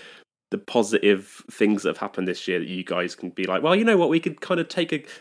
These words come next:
a, a nice thing out of twenty twenty and be like, well, this kind of, you know, we, this was a really positive thing that happened this year." What kind of, is there any sort of stories that have happened this year that kind of comes to mind when you're thinking, "Yeah, that was a really nice moment of twenty twenty"?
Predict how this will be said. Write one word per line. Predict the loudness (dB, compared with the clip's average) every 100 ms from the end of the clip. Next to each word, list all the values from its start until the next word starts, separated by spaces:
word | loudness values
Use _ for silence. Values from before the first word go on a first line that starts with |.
| -2
a, | 0 2
a | 4
nice | 4 4 2
thing | 2
out | 2
of | 0
twenty | -2 -2
twenty | -2 -2 -2
and | -2
be | 0 0
like, | 0 0 -2
well, | -2 0
this | 0 -4
kind | -2 0 0
of, | -2 -4
you | 0
know, | 2
we, | 0 -4 -6
this | -4 -4
was | -6 -2
a |
really | 2 2 2
positive | -2 -4 -2 -4
thing | -4 -4
that | -6
happened | -8 -8
this | -6 -8
year." | -10 -10 -12
What | -6 -4
kind | -2 -2
of, | -2
is | -2 0
there |
any | 2 0
sort | -2 -4
of | -4
stories | 0 2 2
that | -2
have |
happened | -8 -4 -6
this | -4
year | -4 -4
that | -6
kind | -6 -6
of | -4
comes | -4 -6
to | -6
mind | -6 -4 -4
when | -8
you're |
thinking, | -6 -8 -6 -6 -8 -14 _ _ _
"Yeah, | 0
that | 0 -2
was | -2
a | 0
really | 0 0
nice | 2 2 0 -2
moment | -2 -2 -4
of |
twenty | -6 -8 -8
twenty"? | -8 -8 -10 -14